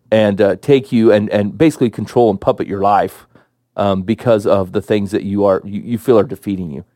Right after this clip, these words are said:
And so it's gonna, it's, you're gonna take this so badly, and I, I'm, I'm apologizing and I'm asking for grace ahead of time. But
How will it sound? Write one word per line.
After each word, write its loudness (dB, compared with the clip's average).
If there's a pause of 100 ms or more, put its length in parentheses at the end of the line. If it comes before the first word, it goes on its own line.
(320)
And -2
so 4
it's 0
gonna, 2
it's, -2
you're 0
gonna 0
take -2
this -4
so 2
badly, 2
and 0
I, 2
I'm, 0
I'm 0
apologizing 2
and 2
I'm 4
asking -2
for -4
grace -2
ahead -2
of -4
time. -4
But -2